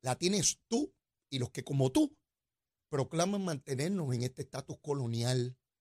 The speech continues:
Porque supuestamente somos un pueblo de muchas capacidades, pero tenemos tantas capacidades que ni podemos ser independientes ni podemos ser Estado.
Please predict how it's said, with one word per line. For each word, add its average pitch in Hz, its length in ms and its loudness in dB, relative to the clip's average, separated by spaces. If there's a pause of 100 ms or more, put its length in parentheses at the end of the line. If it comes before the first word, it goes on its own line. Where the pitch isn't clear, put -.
(1120)
Porque 131 240 -2
supuestamente 151 680 -2
somos 147 260 2
un 160 120 -2
pueblo 165 240 0
de 151 100 2
muchas 135 300 -2
capacidades, 180 580 2
pero 139 180 -4
tenemos 151 460 -6
tantas 190 240 0
capacidades 190 560 2
que 151 140 -4
ni 131 80 0
podemos 139 320 0
ser 202 120 2
independientes 208 540 0
ni 170 80 0
podemos 156 320 0
ser 196 140 2
Estado. 139 420 0